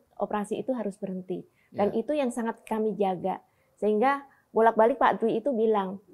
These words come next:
Speaker 1: "Industri hulu migas itu boleh slow down, tapi nggak
Speaker 2: Hmm.
Speaker 1: boleh lockdown."
Speaker 2: Oh.
Speaker 1: Jadi, eh, apa aja yang dilakukan, mengatur, eh, apa, mengatur crew change tadi, kemudian
Speaker 2: Iya.
Speaker 1: juga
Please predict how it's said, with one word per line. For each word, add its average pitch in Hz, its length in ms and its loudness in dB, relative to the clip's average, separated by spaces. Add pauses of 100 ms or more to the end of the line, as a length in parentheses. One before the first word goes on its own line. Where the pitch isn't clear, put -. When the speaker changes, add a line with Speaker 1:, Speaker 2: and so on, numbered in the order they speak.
(300)
Speaker 1:
"Industri 240 340 0
hulu 233 220 4
migas 220 420 0
itu 277 220 -2
boleh 214 240 2
slow 214 280 -4
down, 185 460 -4
tapi 214 300 -6
nggak 180 120 -2
Speaker 2:
Hmm. 180 80 -2
Speaker 1:
boleh 190 160 -2
lockdown." 180 460 -8 (400)
Speaker 2:
Oh. 113 320 -6
Speaker 1:
Jadi, 190 320 0 (380)
eh, 180 360 0
apa 247 380 0
aja 269 180 0
yang 269 220 2
dilakukan, 208 580 0
mengatur, 180 540 -4
eh, 180 400 -4
apa, 208 460 -8 (360)
mengatur 185 840 -2
crew 190 180 -4
change 202 260 0
tadi, 202 480 -2
kemudian 202 400 2
Speaker 2:
Iya. 214 80 -4
Speaker 1:
juga 226 180 2